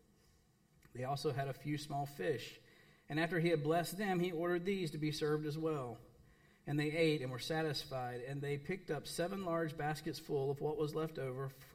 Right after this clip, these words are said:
uh, of the broken pieces. About four thousand were there, and he sat, he sent them away. And immediately he entered the boat, and his disciples came to the district of Dalmanutha, Dalmanutha.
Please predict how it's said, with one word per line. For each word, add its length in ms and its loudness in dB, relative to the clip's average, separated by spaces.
uh, 320 -4
of 120 -6
the 80 -6
broken 300 0
pieces. 600 -6
About 220 0
four 240 0
thousand 480 4
were 120 -4
there, 300 -2
and 100 -2
he 80 2
sat, 480 -4
he 120 -2
sent 260 -2
them 120 -2
away. 440 -2
And 80 4
immediately 420 4
he 200 4
entered 180 0
the 60 2
boat, 320 2
and 120 2
his 160 4
disciples 540 -2
came 260 2
to 60 0
the 80 -4
district 540 -4
of 160 0
Dalmanutha, 840 2
Dalmanutha. 880 0